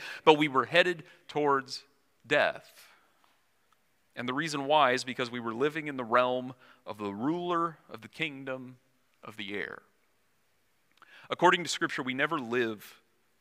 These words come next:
neutrally. We might think, you know, we're, we're good people. I've got some bad habits I need to clean up.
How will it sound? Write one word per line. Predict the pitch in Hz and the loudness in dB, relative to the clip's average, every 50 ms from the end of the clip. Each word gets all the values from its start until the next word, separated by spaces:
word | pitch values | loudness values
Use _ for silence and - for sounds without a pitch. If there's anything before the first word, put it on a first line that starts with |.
| _ - | _ -8
neutrally. | 110 127 139 127 - - 95 92 87 69 62 55 - 135 135 _ _ _ _ _ _ _ _ _ _ _ _ _ _ _ _ _ _ - | -6 -6 -6 -6 -8 -10 -10 -10 -12 -12 -14 -16 -18 -20 _ _ _ _ _ _ _ _ _ _ _ _ _ _ _ _ _ _ _ 2
We | 165 185 | 6 8
might | 185 180 180 170 143 | 10 10 10 8 6
think, | - - 180 175 160 - | 2 2 2 2 2 4
you | 170 | 6
know, | 165 160 | 6 8
we're, | 185 214 208 - - - | 8 8 6 4 -4 0
we're | 254 254 220 | 2 4 6
good | 202 214 160 - | 6 4 4 4
people. | 190 175 165 175 175 | 2 0 4 6 6
I've | 175 175 | 6 6
got | 190 175 | 6 2
some | - 170 143 | 2 2 4
bad | 143 139 131 | 4 4 4
habits | 131 135 131 123 123 - - | 6 4 2 2 0 -2 -2
I | 117 | -2
need | 117 120 120 107 | -2 -2 -6 -8
to | - | -10
clean | - - - 113 101 98 92 | -14 -12 -12 -10 -10 -8 -6
up. | 92 104 113 - | -6 -6 -6 -6